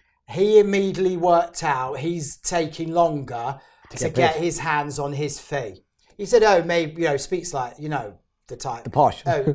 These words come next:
Speaker 2: <laughs>
Speaker 1: maybe they might consider it, but it could be three years before they get their money." And it was three years till I get my money. That's what
Speaker 2: Yeah.
Speaker 1: he meant to say. The direct to vendor,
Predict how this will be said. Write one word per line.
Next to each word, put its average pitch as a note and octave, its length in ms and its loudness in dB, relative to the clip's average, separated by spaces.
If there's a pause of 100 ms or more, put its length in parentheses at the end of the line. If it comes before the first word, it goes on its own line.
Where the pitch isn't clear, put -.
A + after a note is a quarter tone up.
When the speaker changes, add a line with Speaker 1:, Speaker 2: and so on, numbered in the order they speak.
(140)
Speaker 2:
<laughs> - 120 -20
Speaker 1:
maybe E3+ 680 -2 (100)
they D#3+ 180 -6
might D#3+ 280 -4
consider D3+ 440 -6
it, D3 180 -6 (180)
but F#3+ 100 -2
it G3+ 100 -4
could A#3 140 2
be G#3 100 -8
three A3 320 -2
years G#3+ 440 2 (600)
before F#3 280 0
they F3+ 180 2
get F3 180 -4
their F3 220 4
money." A#2 580 -8
And C3+ 100 -12
it C#3 120 -10
was D3 240 -10 (180)
three D#3 200 -2
years B2 180 -8
till B2+ 160 -10
I A#2+ 120 -6
get B2 260 -14 (100)
my C3 220 -2
money. F2+ 400 -20
That's A2+ 200 -14
what B2+ 80 -4
Speaker 2:
Yeah. A2+ 40 -8
Speaker 1:
he A#2+ 60 -14
meant A2 160 -20
to - 120 -12
say. - 300 -14 (300)
The B2 100 -10
direct F3 440 4
to E3 100 -4
vendor, B2+ 580 -6